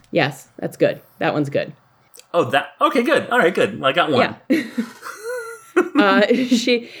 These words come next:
Speaker 1: I think that that is a question I will have to answer in the writing of the story, because right now I don't know what will appeal to me
Speaker 2: Mm.
Speaker 1: in, what did you say,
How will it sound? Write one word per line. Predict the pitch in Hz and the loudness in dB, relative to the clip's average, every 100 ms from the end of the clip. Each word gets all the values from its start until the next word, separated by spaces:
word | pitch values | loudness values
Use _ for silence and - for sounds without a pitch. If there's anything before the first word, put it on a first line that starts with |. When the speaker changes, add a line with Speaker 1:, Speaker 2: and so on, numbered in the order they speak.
| - - _ | -20 -20 _
Speaker 1:
I | 208 247 | 0 0
think | 247 277 285 220 | 2 0 0 0
that | 214 | -2
that | 196 196 202 | 2 2 2
is | 202 185 180 - | 2 2 -2 0
a | 190 | 0
question | 180 175 170 175 | 2 -2 -2 -2
I | 156 | 0
will | 165 | 0
have | 165 160 | -2 -6
to | - | -4
answer | 165 160 165 156 151 - | -4 -2 0 2 2 0
in | 165 156 151 147 143 | -2 0 0 -2 -4
the | 147 147 139 - | -4 -2 0 -4
writing | 151 151 139 135 | -2 0 2 0
of | 135 139 | -2 -4
the | - | -6
story, | 139 151 143 151 | -4 0 2 2
because | 151 143 147 143 | 2 2 0 0
right | 156 165 | 0 2
now | 160 156 180 196 | 0 0 0 0
I | 190 | 2
don't | 180 190 | 2 2
know | 220 208 | 2 2
what | 202 208 | 2 4
will | 226 | 4
appeal | 220 220 240 | 4 2 0
to | 226 180 | 0 0
me | 139 143 - _ - | -2 -4 -8 _ 2
Speaker 2:
Mm. | - | 4
Speaker 1:
in, | 151 151 151 _ _ _ | 4 2 -4 _ _ _
what | 190 196 | 2 4
did | 208 | 4
you | 240 | 0
say, | 254 247 262 | 2 2 2